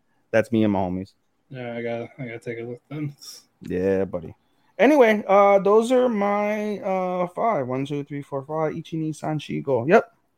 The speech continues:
Speaker 1: Those are my five, Matt.
Speaker 2: That's all you got, really?
Speaker 1: All I
Speaker 2: Just
Speaker 1: got is
Speaker 2: about.
Speaker 1: five. Don't you have, you, I think you may have more, right? But I said I was gonna go.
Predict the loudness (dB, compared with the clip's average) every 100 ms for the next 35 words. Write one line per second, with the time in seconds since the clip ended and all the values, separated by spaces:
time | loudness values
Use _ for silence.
0 | _ 4 8 8 10 8 8 6 2 _
1 | -20 -20 -20 _ _ 0 6 8 8 8
2 | 8 10 8 4 6 8 10 8 8 8
3 | 6 4 6 8 8 8 6 6 4 6
4 | 6 6 6 4 4 6 6 6 4 4
5 | 4 6 6 4 4 6 4 4 4 2
6 | 2 0 0 -4 -2 -2 -2 -2 -4 -2
7 | -4